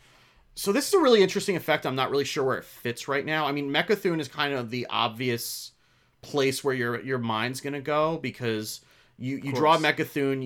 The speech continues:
Speaker 1: you play this, you Myra's, and then you, you know, play this and play the, the Mecha'thun and backstab it or, or whatever.
Speaker 2: Mm-hmm.
Speaker 1: There's a lot of things that have to happen that I just <laughs> cut out of that description in order for Mecha'thun Rogue to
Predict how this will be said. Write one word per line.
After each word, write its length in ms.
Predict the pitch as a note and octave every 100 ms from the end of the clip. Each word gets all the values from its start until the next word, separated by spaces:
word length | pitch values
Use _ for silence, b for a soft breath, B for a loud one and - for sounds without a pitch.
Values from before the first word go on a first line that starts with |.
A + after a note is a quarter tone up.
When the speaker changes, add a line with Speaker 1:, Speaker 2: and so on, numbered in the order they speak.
| G#2
Speaker 1:
you 100 | A#2
play 340 | - E3 D#3
this, 440 | C3+ B2+ B2+ - -
you 240 | B2 B2 A2
Myra's, 920 | A2+ C3+ E3 D3 A#2+ A2 A2+ - - b b b b -
and 200 | C#3 C3+
then 440 | C3 B2 A#2+ A#2+ A#2+ -
you, 540 | B2+ B2 B2 B2 B2+ - B2
you 80 | B2+
know, 220 | A2+ G#2+ G#2
play 220 | - D#3+ C#3
this 160 | C3+
and 240 | A#2+ G#2 _
play 240 | - D#3+
the, 220 | C#3+ B2+ G#2
the 100 | B2+
Mecha'thun 480 | B2+ B2 B2 C3
and 120 | G#2+ F#2
backstab 600 | G2+ G2+ - G2+ F#2 F2+
it 100 | F2
or, 120 | F#2
or 160 | -
whatever. 460 | G2+ F#2 G2 G2 A#2+
Speaker 2:
Mm-hmm. 200 | A2 A2 - b b b b b b b b -
Speaker 1:
There's 200 | A#2 A3+
a 40 | D#4
lot 340 | F3 F3 G3
of 80 | F3+
things 200 | F3+ D3+
that 100 | C3
have 240 | C#3 C#3 -
to 80 |
happen 460 | A#2+ C#3 C3+ C3+ B2
that 80 | A#2
I 80 | B2
just 220 | - -
<laughs> 80 | -
cut 180 | C#4 C4+
out 140 | C#4
of 100 | A#3
that 120 | A3 F3
description 560 | G#3 - A#3+ A#3+ G3+
in 80 | D#3+
order 180 | E3 D#3
for 160 | D3+ C#3+
Mecha'thun 460 | D3 D#3+ - C#3+
Rogue 220 | C3+ B2+
to 80 | A#2